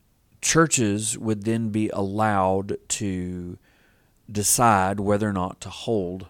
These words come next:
same-sex marriages, uh, in their buildings. And clergy would be free to transfer to other conferences or churches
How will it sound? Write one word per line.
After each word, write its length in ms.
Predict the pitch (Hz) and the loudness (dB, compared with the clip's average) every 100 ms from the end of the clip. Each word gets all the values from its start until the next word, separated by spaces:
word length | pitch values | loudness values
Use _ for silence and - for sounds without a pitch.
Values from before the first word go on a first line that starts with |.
| _ | _
same-sex 520 | - 104 98 92 - | -10 -8 -8 -8 -8
marriages, 600 | 95 87 85 85 82 - - _ _ _ _ _ | -8 -8 -8 -10 -8 -10 -12 _ _ _ _ _
uh, 60 | - | -18
in 180 | - 92 | -10 -6
their 140 | 87 85 | -4 -2
buildings. 720 | 92 82 - - - - - _ _ _ _ - | 0 -2 -6 -18 -14 -14 -14 _ _ _ _ -8
And 580 | 101 98 98 95 92 - _ - | -4 -2 -2 -4 -6 -10 _ -12
clergy 720 | - 143 143 120 104 92 95 | -2 2 4 2 -2 -2 -4
would 360 | - 98 98 90 | -6 -2 -2 -2
be 160 | 92 | -6
free 340 | 90 - 107 101 | -4 -2 -2 -2
to 100 | 90 | -6
transfer 680 | - 127 120 - - 107 98 | -6 -4 -2 -2 0 0 0
to 180 | - | -2
other 180 | 110 117 | 2 2
conferences 760 | 120 - 127 117 113 - 98 87 | 0 -2 -2 -2 -4 -4 -4 -6
or 60 | 92 | -6
churches 680 | - 175 170 117 98 95 | -2 0 0 -2 -4 -4